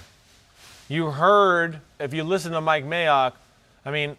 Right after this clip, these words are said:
it sounds like Tom Cable was ready to stand on a table and a podium and everything else. He loved Leatherwood.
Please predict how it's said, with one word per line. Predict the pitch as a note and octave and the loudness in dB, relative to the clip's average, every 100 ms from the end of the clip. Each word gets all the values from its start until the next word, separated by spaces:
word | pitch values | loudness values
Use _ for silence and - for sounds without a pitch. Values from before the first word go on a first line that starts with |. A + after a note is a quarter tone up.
| - | -10
it | C3 | -8
sounds | - E3+ F3 | 0 0 2
like | D#3+ D3 | -2 -4
Tom | - D#3+ D3+ D3 | -2 0 0 -2
Cable | - D#3 C#3+ C3+ B2 | -6 -6 -2 -2 -2
was | B2+ A#2+ | -6 -2
ready | C3+ B2+ | -2 -2
to | B2+ | -6
stand | - C#3 C3+ | -6 -6 -6
on | B2 | -8
a | |
table | G#2+ C#3+ C#3 C3 C#3 C#3 C3+ | -8 -4 -4 -2 -4 -2 -4
and | A#2+ | -6
a | |
podium | G2+ C3+ C3+ C3 B2+ B2+ | -4 -4 -2 -4 -6 -6
and | A#2+ | -4
everything | B2 B2+ B2+ B2+ | -4 -4 -6 -4
else. | B2+ F2+ - | -4 -4 -8
He | B2+ | -10
loved | A#2+ A#2 B2+ B2+ B2 | -8 0 4 4 2
Leatherwood. | C#3 C3 A2+ F#2 | -2 -2 -4 -6